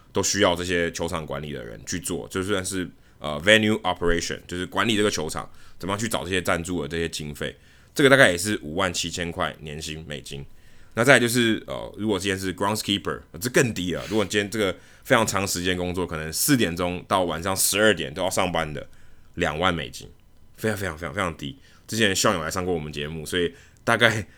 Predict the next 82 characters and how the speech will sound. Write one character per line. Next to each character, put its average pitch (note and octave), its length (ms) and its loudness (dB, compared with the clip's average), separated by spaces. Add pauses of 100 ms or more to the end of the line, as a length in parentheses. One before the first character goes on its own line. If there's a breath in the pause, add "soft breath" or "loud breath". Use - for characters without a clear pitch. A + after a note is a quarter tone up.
(140 soft breath)
哦， E2 180 -8
他 C3 120 6
应 C#3 80 6
该 C#3 100 8
领 G#2 180 2
的 F#2+ 80 -2
比 F#2+ 140 -4
这 F2+ 140 0
更 G#2+ 200 4
高 F2 180 2
啊， E2+ 40 2
因 F2 80 0
为 G#2 60 0
这 A2+ 100 2
是 A2 80 2
起 E2 260 0
薪 D#2+ 200 -6
嘛。 C2+ 200 -12 (460 soft breath)
那 G2+ 140 2
再 B2+ 100 8
来 A2+ 80 8
就 A2+ 80 4
是 A#2 60 4
行 G2 280 2
销 G#2 220 4
宣 F#2 240 -4
传 D2+ 180 -6
方 D#2 200 -8
面， D2+ 200 -10 (320 soft breath)
四， - 440 -2
四 - 260 4
万 G2+ 180 8
五 C#2 140 -4
千 C2+ 220 -8
块 - 100 -12 (220)
啊， - 100 -18 (100)
所 - 80 -14
以 D2+ 60 -8
四 A2+ 180 2
万 B2 80 6
五 G#2 60 0
千 G2+ 100 -2
块 G#2 140 2
大 G#2+ 100 0
概 A2 140 6
也 F2+ 160 2
比 E2+ 220 -6
平 E2 180 -8
均 F2+ 100 -2
薪 F2+ 220 -4
资 F2 80 -6
还 D2 100 -4
更 D#2 220 -6
低 C2+ 180 -8
一 B1+ 60 -10
点。 G#1 180 -12 (460 soft breath)
那 B2+ 140 8
如 B2+ 60 10
果 A2 120 10
你 E2 60 -2
是 G#2+ 100 2
sales G#2 420 8
的 D2+ 100 -6
话， D#2+ 180 0
专 G2 140 -2
门 F2+ 120 0
卖 G2+ 220 8
票 E2+ 320 4
或 F2 80 -8
是 F#2 280 -2 (240 loud breath)
卖 G2 140 0
一 F#2+ 40 -2
些 G2 100 2
其 F2+ 180 0
他 F#2 140 4
相 F#2 200 0
关 F2+ 140 0
的 E2 100 -4 (440)
产 E2+ 200 -2
品 E2+ 140 -6
的 - 80 -12
话， D2+ 220 -2